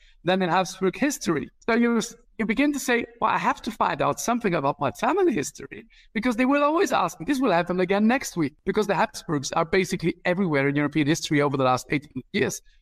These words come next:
So, so you begin to, you begin to read, you begin to ask your parents, your uncles,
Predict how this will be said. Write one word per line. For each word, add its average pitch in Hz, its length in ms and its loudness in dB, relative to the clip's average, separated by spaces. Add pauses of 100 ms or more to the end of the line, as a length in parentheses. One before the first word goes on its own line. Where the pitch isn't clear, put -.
So, 202 260 -2 (640)
so 240 80 2
you 240 100 2
begin 254 340 2
to, 220 340 -2
you 196 120 -4
begin 214 240 0
to 220 120 0
read, 180 320 0
you 175 100 -2
begin 196 220 0
to 226 140 -4
ask 196 320 0 (340)
your 196 100 2
parents, 156 640 -2 (200)
your 180 120 4
uncles, 185 440 0